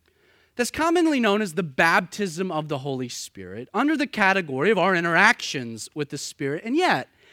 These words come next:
I disagree. Jesus introduces this idea of this baptism in a way that I think challenges that common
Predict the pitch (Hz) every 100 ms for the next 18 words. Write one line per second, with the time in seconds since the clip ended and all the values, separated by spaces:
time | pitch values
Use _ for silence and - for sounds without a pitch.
0 | - - 262 302 262 262 196 101 80 _
1 | _ _ _ _ _ _ _ - 160 302
2 | 339 349 370 - 269 - 254 180 254 262
3 | 277 208 240 - 196 214 190 165 233 214
4 | 151 185 185 175 147 196 208 190 175 135
5 | 113 92 78 _ _ _ _ _ - 247
6 | 233 226 302 294 233 220 233 262 240 -
7 | - 269 302 277 170 170 170 208 196 -
8 | 233 220 214 190